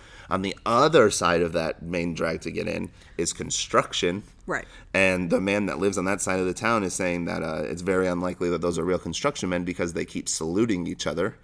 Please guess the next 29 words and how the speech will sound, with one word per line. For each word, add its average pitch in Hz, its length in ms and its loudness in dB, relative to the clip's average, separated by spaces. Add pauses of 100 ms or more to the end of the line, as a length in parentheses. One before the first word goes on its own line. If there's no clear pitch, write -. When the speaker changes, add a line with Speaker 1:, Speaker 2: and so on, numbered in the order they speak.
Speaker 2:
<laughs> 262 240 0
Right, 233 480 8
Speaker 1:
And - 380 6
Speaker 2:
yeah, - 140 6
Speaker 1:
so 110 100 8
Speaker 2:
uh, 101 200 4
mm, 202 800 -6
not 277 240 6
good 269 120 6
actors 214 440 6
Speaker 1:
<laughs> 226 40 2
Speaker 2:
either. - 260 4
Speaker 1:
they're 143 100 8
not 135 220 8
really, 113 240 6
like, 98 260 4 (260)
holding 113 400 6
their 95 180 2
cover 95 400 2
at 78 80 -2
all. 85 220 0
Speaker 2:
<laughs> 190 100 -4
Right. 147 280 -2 (140)
Speaker 1:
And, 107 460 2
uh, 90 320 4 (180)
Speaker 2:
And 277 160 4
then 285 120 0
the 277 60 -4
phones. - 640 -4